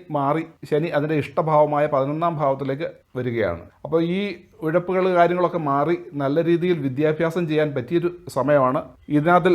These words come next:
ലഗ്നാധിപനായ ബുധൻ തന്നെയാണ് വിദ്യാസ്ഥാനത്ത് സ്ഥിതി ചെയ്യുന്നത്. അതുപോലെ തന്നെ ഈ ലഗ്നാധിപനായ ബുധൻ തന്നെയാണ് ഇതിനകത്തിൽ കർമ്മസ്ഥാനാധിപനായ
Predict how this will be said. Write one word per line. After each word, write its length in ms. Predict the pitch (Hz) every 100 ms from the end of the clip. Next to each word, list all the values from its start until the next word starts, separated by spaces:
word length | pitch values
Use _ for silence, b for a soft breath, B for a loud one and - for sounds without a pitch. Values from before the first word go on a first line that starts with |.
| 143
ലഗ്നാധിപനായ 600 | 143 160 160 170 170 175
ബുധൻ 240 | 143 151 156
തന്നെയാണ് 380 | 165 160 151 156 - -
വിദ്യാസ്ഥാനത്ത് 760 | 143 127 160 175 156 143 143 175 - -
സ്ഥിതി 220 | - 147 147
ചെയ്യുന്നത്. 280 | 123 107 95
അതുപോലെ 240 | 135 156 165 165
തന്നെ 140 | 165 147 156
ഈ 140 | 160 147
ലഗ്നാധിപനായ 520 | 147 160 160 165 165 143
ബുധൻ 160 | 151 156
തന്നെയാണ് 340 | 160 151 147 151
ഇതിനകത്തിൽ 280 | 143 143 156
കർമ്മസ്ഥാനാധിപനായ 760 | 147 160 156 147 143 147 139